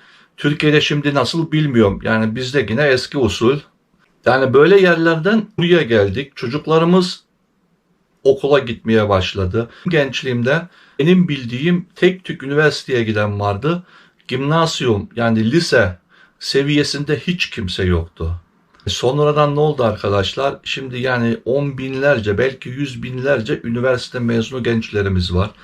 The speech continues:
E onlar belirli makamlara geldi, belirli yerlere geldi. Siyasette, iş hayatında derken yani Almanlar biraz daha böyle bize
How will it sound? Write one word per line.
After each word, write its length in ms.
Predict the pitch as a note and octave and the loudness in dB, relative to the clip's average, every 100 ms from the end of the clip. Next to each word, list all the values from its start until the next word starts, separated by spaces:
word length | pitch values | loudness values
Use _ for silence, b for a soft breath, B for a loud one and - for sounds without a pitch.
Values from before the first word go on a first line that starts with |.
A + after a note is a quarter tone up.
| B B B | B B B
E 80 | B2 | 2
onlar 420 | C3 C#3 C#3 C3+ | 2 0 -2 0
belirli 340 | C3 B2+ A#2+ B2 | 2 2 2 0
makamlara 600 | A#2 - G#2+ G2+ G2+ G2 | -2 -4 -6 -2 -2 0
geldi, 440 | F#2 F2 E2+ F#2+ | 0 0 0 0
belirli 360 | A#2 C3+ C3 B2+ | 0 0 -2 0
yerlere 460 | B2 A#2+ A#2 A#2+ | 0 2 2 0
geldi. 380 | G#2+ F2+ E2+ G2 | 0 -2 -2 -4
Siyasette, 920 | F2+ A2+ B2 A#2+ - A2+ - F2 F2 A2+ | -6 -2 -2 -2 -2 -4 -4 -4 -4 -2
iş 240 | A2+ - | -4 -2
hayatında 680 | G#2 G2 F2+ - F#2+ G2 F#2 | 0 0 -2 -4 -4 -2 2
derken 500 | C#3+ A#2 D3 F3+ F3+ B B B B B | 0 2 0 0 -2 B B B B B
yani 220 | G#2+ A2 | -4 0
Almanlar 720 | - D#3 C#3 A2+ A#2 E3 F3 - _ - | 2 2 2 2 2 0 0 -10 _ -14
biraz 480 | G#2+ D3 D3+ C3+ - | -8 0 2 2 2
daha 180 | C#3+ A#2 | 2 4
böyle 300 | A#2 D3+ B2+ | 2 0 -4
bize 380 | A#2+ C3+ C3 | -2 0 0